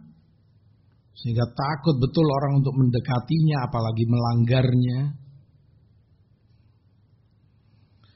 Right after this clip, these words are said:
Itu semua tidak akan muncul kecuali dari pengagungan kepada yang memerintah, pengagungan kepada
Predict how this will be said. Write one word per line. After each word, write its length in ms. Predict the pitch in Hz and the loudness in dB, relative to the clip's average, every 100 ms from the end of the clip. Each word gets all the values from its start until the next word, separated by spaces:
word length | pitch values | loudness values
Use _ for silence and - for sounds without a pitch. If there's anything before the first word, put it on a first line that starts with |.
| _ _ _ | _ _ _
Itu 240 | 160 143 151 | -6 0 0
semua 720 | 143 143 135 131 143 175 139 | 0 0 2 2 0 0 -2
tidak 240 | 147 135 | -2 -2
akan 400 | 127 127 - 131 | -2 -6 -4 -2
muncul 640 | 127 123 120 113 151 160 156 | -2 -2 -2 -4 -2 -2 -4
kecuali 960 | 143 123 - 131 117 107 107 113 135 | -6 -6 -6 -6 -4 -6 -6 -6 -6
dari 320 | 107 113 110 127 - | -4 -4 -2 -4 -6
pengagungan 1300 | 147 139 139 135 139 135 139 156 170 165 139 117 107 - - - - - _ _ _ _ _ _ _ _ _ _ _ - | -2 0 2 0 4 6 6 6 4 4 2 -4 -6 -14 -20 -20 -20 -20 _ _ _ _ _ _ _ _ _ _ _ -12
kepada 400 | 123 117 104 110 | -6 -2 0 0
yang 160 | 107 | 0
memerintah, 800 | 107 107 101 107 101 101 104 101 - - - - - _ _ _ _ _ _ _ - | 0 -2 -6 -8 -10 -12 -14 -16 -16 -20 -20 -20 -20 _ _ _ _ _ _ _ -4
pengagungan 800 | 156 156 151 120 147 151 180 147 | 0 2 0 0 2 2 2 2
kepada 400 | 139 117 120 113 | -2 -4 -4 -2